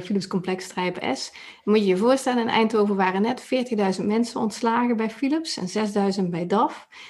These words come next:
Dat was ongeveer een derde van alle arbeidsplaatsen. En ja, dat gaf natuurlijk een enorm gevoel van crisis. En dat was ook zo. Eh,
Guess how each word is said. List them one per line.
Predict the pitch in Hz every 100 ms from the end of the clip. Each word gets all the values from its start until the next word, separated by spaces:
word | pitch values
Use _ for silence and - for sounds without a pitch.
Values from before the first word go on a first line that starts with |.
| -
Dat | 196
was | 196 196 -
ongeveer | - 214 196 196 190
een | 240 254
derde | 226 220 202
van | 190
alle | 190 185
arbeidsplaatsen. | - 214 226 233 - 226 233 240 - 339 _ _ - - _ _ _
En | - 180 180 -
ja, | 190 180
dat | 160
gaf | - -
natuurlijk | 202 214 202
een | 202 180
enorm | 220 240 233
gevoel | 202 190 233 220
van | 185 208 196 190 185 180
crisis. | 220 226 214 202 262 - - -
En | 190
dat | 185
was | 226 220
ook | 180
zo. | - - 190 220 269 - - - _ _ -
Eh, | 196 180 170